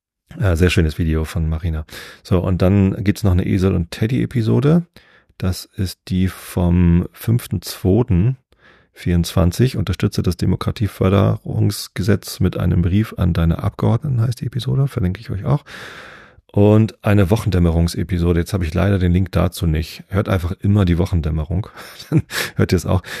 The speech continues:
Zumindest gibt's einen, der Holger kurz erklärt, wie die Nazis das machen. Er ruft nicht dazu aus, dass alle Nicht-Nazis das vielleicht auch mal machen sollten, damit die Politiker nicht nur, ähm, Briefe von besorgten Bürgern bekommen, also von den anderen,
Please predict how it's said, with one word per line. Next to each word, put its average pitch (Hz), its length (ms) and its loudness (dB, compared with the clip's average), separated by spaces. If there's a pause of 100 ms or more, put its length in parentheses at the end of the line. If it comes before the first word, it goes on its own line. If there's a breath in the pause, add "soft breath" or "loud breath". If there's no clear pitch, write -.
(100)
Zumindest 104 300 2
gibt's - 200 -4
einen, 101 360 2
der 90 240 2
Holger 98 300 2
kurz - 320 -4
erklärt, 87 520 -2
wie 98 120 -2
die 87 100 2
Nazis 87 400 2
das - 220 -10
machen. - 260 -12 (140)
Er 82 260 0
ruft 98 300 0
nicht 117 240 2
dazu - 240 -4
aus, 98 220 2
dass - 180 -6
alle 85 160 2
Nicht-Nazis 85 560 -2
das - 140 -8
vielleicht 85 200 -4
auch - 160 0
mal 82 160 2
machen 82 260 0
sollten, 85 380 2
damit 80 260 0 (600 loud breath)
die 82 280 4 (120)
Politiker 85 420 -2
nicht 82 240 0
nur, 85 380 2 (440)
ähm, 80 460 2 (440)
Briefe 92 280 -4
von - 160 -4
besorgten 90 380 0
Bürgern 85 480 0
bekommen, 107 340 0
also - 200 -4
von - 180 -8
den 90 160 -4
anderen, 98 340 2